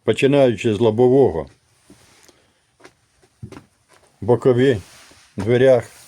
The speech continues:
задні бокові. І закінчується лядою, яка сильно потіє. Особливо у сиру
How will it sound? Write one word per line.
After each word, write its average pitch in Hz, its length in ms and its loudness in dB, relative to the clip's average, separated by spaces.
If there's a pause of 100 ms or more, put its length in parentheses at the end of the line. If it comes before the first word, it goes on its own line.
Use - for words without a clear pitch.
(1160)
задні 117 460 -2
бокові. 92 560 -2 (560)
І 127 260 -2 (560)
закінчується 113 960 -2
лядою, 92 560 -2 (260)
яка 110 360 -2
сильно 117 380 -2
потіє. 87 600 -6 (2500)
Особливо 127 760 0
у 110 140 -4
сиру 107 480 -2